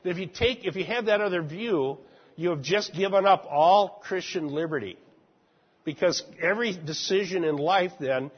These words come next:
God is going to dictate it, or at least some of the decisions, or the important decisions, and you're no longer making a decision. You know, but the fact is, God gives us freedom to decide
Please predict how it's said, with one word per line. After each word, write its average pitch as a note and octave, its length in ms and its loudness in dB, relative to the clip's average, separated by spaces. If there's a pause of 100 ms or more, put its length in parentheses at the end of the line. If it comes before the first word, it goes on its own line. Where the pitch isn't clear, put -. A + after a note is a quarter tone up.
(180)
God D#3+ 320 4
is D3+ 160 -2
going E3 200 -2
to C#3 60 -8
dictate B2+ 600 -4
it, A#2+ 180 -6 (880)
or C#3 160 2
at C#3 80 0
least D#3+ 280 -2
some G3 200 2
of C#3+ 120 2
the A#2 100 -6
decisions, A#2+ 600 -6
or C3 60 -6
the C3 80 -4
important D#3 380 -4
decisions, A#2 640 -10 (340)
and E3 460 2 (460)
you're F3 220 0
no A3 160 8
longer F3 440 6
making F3+ 460 0
a F#3+ 60 0
decision. F#3 600 -8 (1080)
You D#3+ 60 0
know, D#3+ 180 8
but E3 220 0
the E3 80 -10
fact A#3+ 400 0
is, E3+ 340 0 (360)
God G#3+ 440 0 (220)
gives G#3+ 380 -4
us F3+ 260 -4 (160)
freedom F3+ 600 -2 (480)
to F#3+ 100 -8
decide F3+ 840 -2